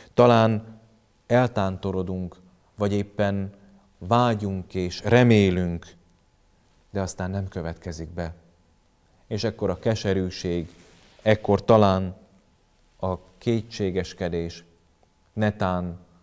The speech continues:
az elégedetlenség felbuzdul bennünk, de ha az Isten való szeretett szövetségünket újra és újra meg tudjuk erősíteni, akkor szentségünkben nem fogunk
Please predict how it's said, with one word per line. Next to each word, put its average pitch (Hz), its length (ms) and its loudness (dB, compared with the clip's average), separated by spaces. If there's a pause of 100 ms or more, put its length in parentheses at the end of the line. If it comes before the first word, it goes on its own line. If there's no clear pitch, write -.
(140)
az - 160 -8
elégedetlenség 104 960 4
felbuzdul 117 640 0
bennünk, 101 500 -2 (1080)
de 95 100 -4
ha 90 100 -2
az 95 80 -2
Isten 101 340 -4
való 90 440 -2 (240)
szeretett 101 500 2
szövetségünket 90 960 0 (360)
újra 117 300 2
és 107 160 0
újra 113 220 -2
meg 107 220 -4
tudjuk 92 340 -8
erősíteni, 87 760 -8 (580)
akkor 95 280 -6
szentségünkben 101 880 -4 (500)
nem 95 220 -4
fogunk 87 480 -6